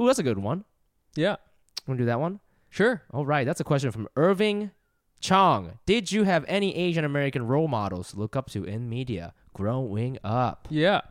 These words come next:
Speaker 2: Um, we definitely, oh, man.
Speaker 1: Well, this is, uh, this should be interesting because you and I had very different upbringings.
Speaker 2: We did. I
Speaker 1: But
Speaker 2: grew up in
Speaker 1: also,
Speaker 2: the
Speaker 1: I,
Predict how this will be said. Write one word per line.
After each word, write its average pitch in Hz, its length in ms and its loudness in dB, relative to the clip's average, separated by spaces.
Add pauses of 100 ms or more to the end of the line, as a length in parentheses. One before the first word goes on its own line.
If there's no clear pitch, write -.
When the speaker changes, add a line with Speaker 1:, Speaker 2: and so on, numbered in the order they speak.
(440)
Speaker 2:
Um, 139 680 2 (160)
we 208 320 0
definitely, 160 640 -2
oh, 175 280 2
man. 147 480 0 (460)
Speaker 1:
Well, 165 80 6
this 214 160 6
is, 185 180 2
uh, 101 380 2 (200)
this - 120 2
should 233 140 4
be 151 100 4
interesting 127 320 -4
because 104 280 -4
you 123 120 2
and 113 80 0
I 110 100 -2
had 104 220 -2
very 101 160 -2
different 98 340 -8
upbringings. - 140 -10
Speaker 2:
We 156 100 2
did. 139 340 0
I - 40 -2
Speaker 1:
But - 0 -
Speaker 2:
grew 156 40 4
up 160 60 8
in 226 40 8
Speaker 1:
also, 277 240 6
Speaker 2:
the 240 60 10
Speaker 1:
I, - 20 2